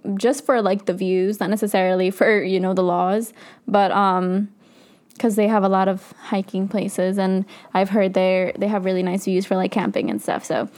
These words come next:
Utah is one of them. Arizona, we've already, uh, we've already been to, but we loved it so much there. I would love to go again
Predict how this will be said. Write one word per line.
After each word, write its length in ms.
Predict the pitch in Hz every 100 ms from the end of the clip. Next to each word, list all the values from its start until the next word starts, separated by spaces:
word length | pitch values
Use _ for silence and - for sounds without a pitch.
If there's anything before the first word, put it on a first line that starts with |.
| - _
Utah 440 | 208 240 262 214
is 120 | 220 220
one 120 | 208
of 100 | 202
them. 360 | 202 190 190 196
Arizona, 440 | 226 226 226 240
we've 140 | 247 233
already, 320 | 220 220 208 -
uh, 80 | 220
we've 180 | 220 214
already 340 | 202 208 202
been 200 | 202 196 202
to, 260 | 208 190
but 160 | 190 190
we 100 | 202
loved 300 | 196 196 190
it 120 | 196
so 120 | -
much 220 | 190 190 -
there. 220 | 208 202
I 80 | 202
would 140 | 185
love 160 | 190 196
to 80 | 190
go 140 | 190
again 440 | 190 190 185 196